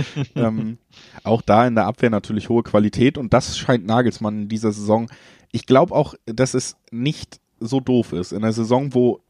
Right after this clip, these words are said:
Speaker 2: Müdigkeit oft vorhanden ist, wo man einen sehr engen Spielplan hat, dass man sich da dann eben auch nochmal hingesetzt hat, und das würde ich schon unterstellen,
Speaker 1: Ja.
Speaker 2: und gesagt hat, eine komplett sattelfeste Defensive, das ist das, worauf wir dieses Jahr aufbauen wollen.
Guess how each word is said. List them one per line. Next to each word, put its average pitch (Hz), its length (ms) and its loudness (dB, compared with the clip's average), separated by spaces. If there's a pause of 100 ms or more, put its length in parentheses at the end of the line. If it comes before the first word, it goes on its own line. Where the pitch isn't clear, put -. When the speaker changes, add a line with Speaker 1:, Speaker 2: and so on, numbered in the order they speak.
Speaker 2:
Müdigkeit 127 800 2
oft - 280 0
vorhanden 131 480 -2
ist, 151 300 -6
wo 123 140 0
man 120 300 2 (340)
einen 117 180 -6
sehr 127 260 2
engen 135 160 -8
Spielplan 139 420 0
hat, 123 180 0
dass 113 140 -2
man 117 100 -2
sich 110 220 -12
da 143 240 2
dann 131 160 0
eben 120 260 -4
auch - 220 -4
nochmal 110 420 0
hingesetzt 135 600 -2
hat, 123 120 0
und 104 140 -6
das - 140 -4
würde 120 120 2
ich - 80 -6
schon 131 200 -6
unterstellen, 120 500 0 (160)
Speaker 1:
Ja. - 100 -12 (100)
Speaker 2:
und 104 60 -12
gesagt 110 340 2
hat, 113 180 0 (360)
eine 110 320 2 (280)
komplett - 440 0
sattelfeste 117 560 2
Defensive, 104 560 0
das 123 220 0
ist - 120 -6
das, 110 220 2
worauf 104 300 0
wir 104 80 -2
dieses 110 280 -4
Jahr 98 120 0
aufbauen 95 480 0
wollen. 90 260 -2